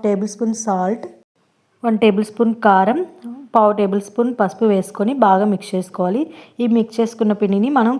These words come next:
కాకరకాయల ముక్కలకి బాగా పట్టించాలి. మధ్య మధ్యలో వాటర్ వేసుకుంటూ బాగా కలుపుకోవాలి. వీడియోలో చూపిస్తున్న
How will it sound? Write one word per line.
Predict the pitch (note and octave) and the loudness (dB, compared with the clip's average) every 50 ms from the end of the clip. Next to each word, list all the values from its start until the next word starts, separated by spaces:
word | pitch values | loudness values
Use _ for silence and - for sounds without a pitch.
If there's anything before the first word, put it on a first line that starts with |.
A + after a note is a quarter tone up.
| - | 2
కాకరకాయల | A3 G3+ G3 G3 G#3 G#3 G3+ G3+ G3+ G3 | 2 2 4 2 0 0 0 0 0 -2
ముక్కలకి | F#3 - - G3+ G#3 B3+ A3+ G3+ | -2 -4 -6 -6 -4 0 0 2
బాగా | F#3+ F#3 F#3 G3+ G#3+ G#3+ | 2 2 2 0 0 0
పట్టించాలి. | G3 F#3 - G3 F3+ F3+ - F#3+ F3+ F#3+ A#3+ D#4+ F#4 - - - - - - _ _ - A3 | -2 -4 -4 -4 -4 -2 -2 -2 -2 0 -2 -4 -6 -8 -14 -20 -20 -20 -20 _ _ -2 0
మధ్య | G#3+ G3 G3 G#3+ A3 | 0 0 0 0 0
మధ్యలో | G#3+ F#3+ A3+ A3+ C#4+ D4+ B3+ | 0 0 0 0 2 2 2
వాటర్ | G#3 F#3+ F#3+ F#3+ G3+ G#3 G3+ | 2 2 0 0 -4 -4 -4
వేసుకుంటూ | G3 F#3+ G3 - - G#3 G3 G#3 C#4 B3 A3 F#3+ | -4 -4 -8 -8 -6 -6 -4 -4 -2 0 0 0
బాగా | F3+ F#3 G3+ G#3 G3+ G3 | 0 0 -2 -4 -4 -6
కలుపుకోవాలి. | F#3 F3+ - - - F#3+ F3+ F3+ G3+ C4+ E4 - - - - _ _ - | -8 -8 -10 -8 -6 -4 -2 -2 -4 -4 -6 -10 -16 -20 -20 _ _ -2
వీడియోలో | A3+ A3+ A3 A3+ G#3+ G#3+ G#3+ - | 2 2 4 2 2 0 0 -2
చూపిస్తున్న | G#3+ G3 G#3 G3 - - - F#3+ | -4 -4 -4 -8 -10 -6 -4 -4